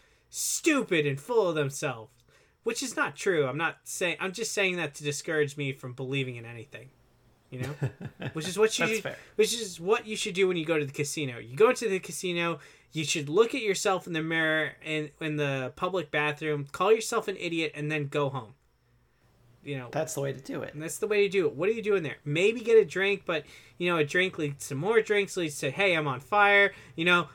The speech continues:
Speaker 1: put everything on red. It goes to black. You lose all your money. You're an idiot.
Speaker 2: <laughs>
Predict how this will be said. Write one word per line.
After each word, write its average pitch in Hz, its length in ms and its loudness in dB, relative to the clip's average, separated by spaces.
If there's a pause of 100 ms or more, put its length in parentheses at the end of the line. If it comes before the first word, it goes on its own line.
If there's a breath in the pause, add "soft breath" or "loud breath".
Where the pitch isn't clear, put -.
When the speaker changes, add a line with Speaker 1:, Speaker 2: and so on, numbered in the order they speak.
(160 loud breath)
Speaker 1:
put 233 180 2
everything 233 480 2
on 220 200 6
red. 202 340 4
It 143 120 -6
goes 147 240 0
to 139 80 -2
black. 185 380 0
You 143 80 -4
lose 147 180 0
all 131 140 -2
your 135 100 -4
money. 180 340 0
You're 147 240 0
an 147 60 -2
idiot. 127 460 -8
Speaker 2:
<laughs> - 40 -20